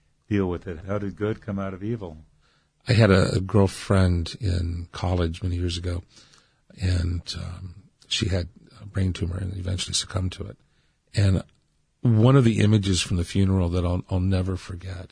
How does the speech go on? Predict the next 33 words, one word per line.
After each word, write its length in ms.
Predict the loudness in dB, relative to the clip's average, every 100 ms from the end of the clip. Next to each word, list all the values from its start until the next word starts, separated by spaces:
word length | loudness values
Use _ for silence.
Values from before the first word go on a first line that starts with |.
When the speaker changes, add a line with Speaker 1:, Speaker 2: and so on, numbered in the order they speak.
| _
Speaker 2:
is 140 | -20
just 460 | -4 0 2 0 -8 _ _ _ _ _ _
the 80 | 2
look 560 | 6 4 4 -4 -16 _ _ _ _ _
on, 120 | -4 0
on 140 | 0
her 100 | 0
very, 320 | 4 6 6 6
very 220 | 4 4
faithful 500 | 4 2 2 -4 -6
Catholic 380 | -2 -2 -2 -4
mother. 360 | -4 -4 -10 -18 -20 _ _ 0
This 120 | 4
is 80 | 4
before 300 | 4 4 6
I 40 |
was 120 | 6
Catholic, 360 | 4 4 4 0
<laughs> 140 | 2 0
so 180 | 4 2 0 -10 -10
very, 380 | -2 -2 0 -2 -2 4
what, 140 | 6
what 160 | 8 6
are 40 |
my, 260 | 6 4 4 0 2
what 100 | 6
are 40 |
my 100 | 8
influences 840 | 8 6 6 6 4 0 0 2
was 140 | 0 2
this 200 | 0 2
woman, 300 | 2 2 0
but 200 | -2